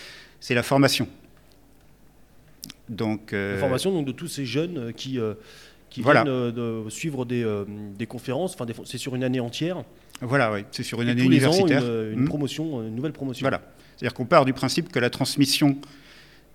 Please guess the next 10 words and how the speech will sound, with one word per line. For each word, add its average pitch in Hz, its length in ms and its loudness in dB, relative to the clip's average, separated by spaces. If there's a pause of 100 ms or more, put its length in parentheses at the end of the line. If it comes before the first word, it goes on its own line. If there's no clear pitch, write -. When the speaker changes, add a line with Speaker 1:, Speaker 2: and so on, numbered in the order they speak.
Speaker 1:
des 117 160 0
valeurs 127 300 6
culturelles 135 440 2
de 117 80 2
l'Europe 120 380 4 (220)
ne 113 300 0
se 110 240 -4
fait 107 160 -6
plus 123 340 -4
actuellement, 107 480 -2